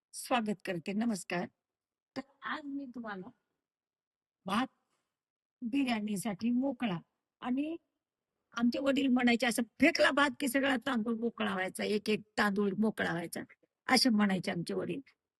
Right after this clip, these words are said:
त्यांनीच शिकवलेलं आहे. आणि मग ते कसा मोकळा व्हायचा, कसा लुसलुशीत करायचा भात, हाताला पण नाही चिटकत तो, मोकळा झाला पाहिजे, हे मी आज शिकवणार आहे. बिर्याणीसाठी,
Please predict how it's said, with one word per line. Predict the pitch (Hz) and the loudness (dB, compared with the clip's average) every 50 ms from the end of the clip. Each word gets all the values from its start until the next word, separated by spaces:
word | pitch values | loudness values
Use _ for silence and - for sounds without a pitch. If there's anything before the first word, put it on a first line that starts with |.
| _ _ _ _ _ _ _ _ _ _ _ _ _ _ _ _ _ | _ _ _ _ _ _ _ _ _ _ _ _ _ _ _ _ _
त्यांनीच | - 269 294 349 302 - | 2 2 2 2 -2 -2
शिकवलेलं | - 294 - 220 214 190 190 196 180 180 | -4 -2 0 2 2 4 4 2 2 0
आहे. | 208 285 349 - _ _ _ _ - | -2 -6 -6 -10 _ _ _ _ -6
आणि | - 240 240 233 | 0 4 4 4
मग | 226 233 226 - _ | 4 2 -2 -2 _
ते | - 233 | -2 0
कसा | - 269 254 247 254 | 2 2 2 2 2
मोकळा | 254 240 262 277 - - 220 202 | 2 2 2 2 0 0 0 0
व्हायचा, | 202 202 196 190 196 233 - | 2 0 -2 -2 -2 -2 -2
कसा | 220 214 - 240 226 | -2 -2 -2 -2 -2
लुसलुशीत | 220 214 233 - - 269 247 233 226 - - 233 208 202 - - 233 - _ | -2 -4 -6 -6 -4 -2 -2 -2 -2 -2 -2 -4 -4 -2 -2 -4 -4 -4 _
करायचा | - 233 196 196 190 - 196 185 | -2 -2 0 0 -2 -2 -4 -2
भात, | 180 202 208 - - - - | -2 -2 -4 -6 -12 -12 -2
हाताला | - 247 247 269 269 277 320 | -2 0 2 4 2 2 2
पण | - 339 330 311 | 0 0 0 0
नाही | 294 277 240 - | 2 0 2 0
चिटकत | 254 226 - - 214 190 - - | 0 -4 0 -2 -2 -2 -2 -6
तो, | - - _ _ _ - | -10 -10 _ _ _ 0
मोकळा | 220 254 262 - 277 247 | 2 2 2 2 2 2
झाला | 220 190 190 185 180 170 | 2 2 2 2 0 0
पाहिजे, | - - 185 175 165 214 269 302 - _ _ _ _ _ _ | 0 0 -2 0 0 0 0 -2 -4 _ _ _ _ _ _
हे | - 285 285 | 4 4 6
मी | 247 262 254 | 6 4 4
आज | 226 202 185 | 2 0 -2
शिकवणार | - - 233 - - 180 175 175 175 175 | -2 -2 -4 -2 -2 -2 -2 -2 -2 -2
आहे. | 196 196 | -4 -4
बिर्याणीसाठी, | 208 262 269 262 233 208 196 196 175 - 196 180 - 214 202 | -2 -2 0 2 2 0 0 -4 -4 -4 -4 -4 -4 -4 -8